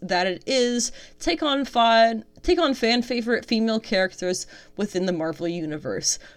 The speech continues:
From seasoned veterans to up-and-coming talent, this cast of writers and artists gives their own spin on beloved heroines,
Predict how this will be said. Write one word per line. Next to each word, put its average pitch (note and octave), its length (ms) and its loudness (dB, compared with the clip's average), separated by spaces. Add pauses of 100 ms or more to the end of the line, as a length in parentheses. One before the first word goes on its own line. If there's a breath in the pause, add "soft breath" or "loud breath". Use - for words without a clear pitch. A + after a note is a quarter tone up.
From F3+ 180 2
seasoned B3 460 2
veterans A3 500 2
to - 160 0
up-and-coming G3+ 500 -2
talent, D#3+ 440 -2
this G3 160 -2
cast G3 320 0
of F3+ 100 -8
writers F3+ 380 2
and F3 100 -4
artists F3+ 380 2
gives F3+ 180 -6
their F3 180 -2
own A3 200 2
spin G#3 340 -2
on F#3 180 -4
beloved G#3+ 360 0
heroines, F#3+ 600 -2